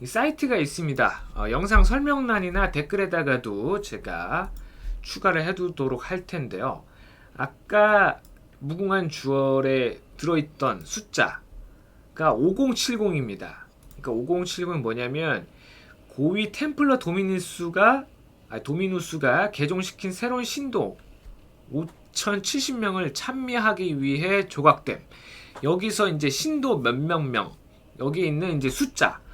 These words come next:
오공칠공을 기준으로 확인을 하셔야 되고요. 그리고, 어, 고위 템플러 이름, 여기서는 도미누스죠. 그래서 그거를 기억하시고요. 여기서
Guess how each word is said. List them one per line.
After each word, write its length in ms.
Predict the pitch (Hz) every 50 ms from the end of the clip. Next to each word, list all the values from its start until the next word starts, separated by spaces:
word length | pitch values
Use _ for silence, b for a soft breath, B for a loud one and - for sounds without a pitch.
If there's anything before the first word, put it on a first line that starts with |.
| B B B B
오공칠공을 840 | 135 147 160 185 202 190 190 185 - 196 190 175 170 165 160 151 135
기준으로 480 | - 135 131 131 139 139 131 123 117
확인을 380 | 113 - 170 196 202 185 165 156
하셔야 300 | 180 185 - 196 170 147
되고요. 440 | 131 120 113 - 104 101 123 165 165
그리고, 360 | 151 131 127 135 135 131 131 B B B B B B B B B
어, 580 | - 113 117 117 117 120 120 117 117 104 - - - _ _ - - - - - - - - - - - _
고위 420 | - - 143 165 208 240 233 226 -
템플러 720 | - 262 269 254 - - 254 226 202 160 104 - - - - -
이름, 500 | 131 131 135 127 113 139 190 208 185 151 113 117
여기서는 680 | 120 127 123 143 160 147 - 160 160 170 165 151 147
도미누스죠. 920 | - - 131 143 170 196 208 196 165 151 - - 104 90 107 147 190 196 - - - - - - - - - - - - - - - - - _ - - - - - - -
그래서 240 | - - - 127 120
그거를 340 | - 123 123 151 151 - 151
기억하시고요. 1040 | - - 139 151 151 151 156 - 180 202 196 - 196 156 123 123 151 131 - - - -
여기서 580 | 113 120 131 127 - 170 175 190 208 208 208